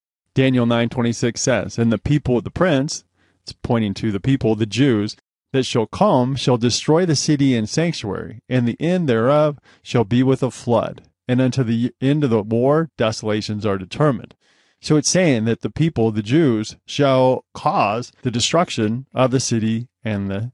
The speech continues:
temple. And they did that because it's their punishment for delivering Messiah up to be killed.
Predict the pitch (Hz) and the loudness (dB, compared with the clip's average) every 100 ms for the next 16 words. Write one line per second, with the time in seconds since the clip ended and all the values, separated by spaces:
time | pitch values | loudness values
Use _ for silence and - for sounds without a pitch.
0 | - 175 170 - - _ _ - 135 139 | -6 -2 -2 -4 -12 _ _ 0 2 4
1 | 202 240 117 107 208 _ 120 117 117 110 | 2 2 0 -2 -6 _ -10 -4 -4 -2
2 | 123 - 123 120 147 160 123 120 117 - | -4 -2 -2 0 2 2 2 -2 -2 -2
3 | 120 113 117 117 113 110 - 110 107 104 | -2 0 0 0 0 0 -2 -2 0 -2
4 | - 95 104 - 156 107 | -4 -10 -8 0 2 2